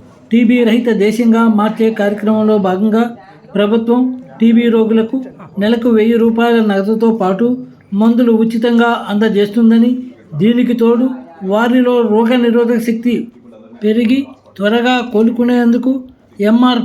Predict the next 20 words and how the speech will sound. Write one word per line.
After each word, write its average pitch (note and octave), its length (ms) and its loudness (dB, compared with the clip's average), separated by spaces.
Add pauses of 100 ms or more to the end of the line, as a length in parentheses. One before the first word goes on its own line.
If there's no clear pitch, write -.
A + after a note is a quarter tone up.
ఫ్యూచర్ A#3+ 380 -2
ఫౌండేషన్ A#3 560 0 (200)
అందిస్తున్న A#3 540 2 (640)
న్యూట్రిషన్ B3+ 520 2 (140)
ఫుడ్ A#3 240 0 (220)
ఎంతగానో A#3+ 480 -2 (160)
దోహదపడుతుందని A3+ 840 2 (600)
నాగలక్ష్మి A3+ 560 2
పేర్కొన్నారు. A3+ 640 2 (680)
సేవా G3+ 300 -2 (180)
కార్యక్రమాల్లో A3 680 0 (140)
భాగంగా A3 400 2 (600)
ఈ - 20 4 (140)
సంస్థ A3 260 0 (120)
ద్వారా A3 300 0 (580)
నలభై A#3 380 2
మూడు A#3 200 2 (100)
ప్రాథమిక A3+ 420 0 (240)
ఆరోగ్య A3+ 300 2 (100)
కేంద్రాలకు A3+ 640 2